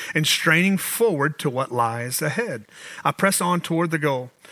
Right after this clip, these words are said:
for the prize of upward call of Christ in Christ, God in Christ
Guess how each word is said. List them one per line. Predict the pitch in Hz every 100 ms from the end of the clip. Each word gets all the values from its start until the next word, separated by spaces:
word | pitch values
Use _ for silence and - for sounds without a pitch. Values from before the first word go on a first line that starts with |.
| -
for | -
the | 139
prize | - - 170 190 202 208
of | 156 -
upward | 170 175 190 170
call | 156 147
of | 143 -
Christ | 147 139 - - -
in | 151 151 156 151
Christ, | - 131 131 - -
God | 180 143 139
in | 160 175
Christ | 175 - 131 131 -